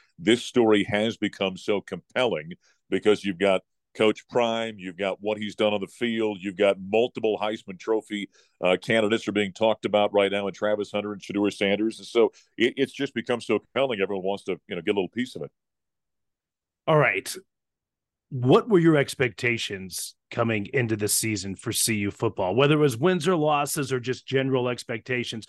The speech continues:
Speaker 2: Three weeks ago, if you and I would have had this conversation and I asked you, "What are your expectations for this team?" What were they? And number two, how have they changed after two weeks?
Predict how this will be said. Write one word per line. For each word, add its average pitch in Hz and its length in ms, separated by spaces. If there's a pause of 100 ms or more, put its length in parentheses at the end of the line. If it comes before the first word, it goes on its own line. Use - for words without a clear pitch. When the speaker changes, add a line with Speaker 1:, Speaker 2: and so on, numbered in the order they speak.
(320)
Speaker 2:
Three 180 240
weeks 180 320
ago, 123 380
if - 240
you 135 240
and 135 80
I 123 100
would 123 140
have 113 100
had 110 140
this 104 160
conversation 107 720
and 101 100
I 104 60
asked 107 200
you, 107 100
"What 131 220
are 156 40
your 139 160
expectations 113 680
for 117 80
this 110 140
team?" 113 220 (400)
What 196 420
were 185 220
they? 104 380 (300)
And 143 140
number 160 240
two, 170 460 (300)
how 135 240
have 123 100
they 117 160
changed 113 420
after 110 240
two 107 220
weeks? 82 420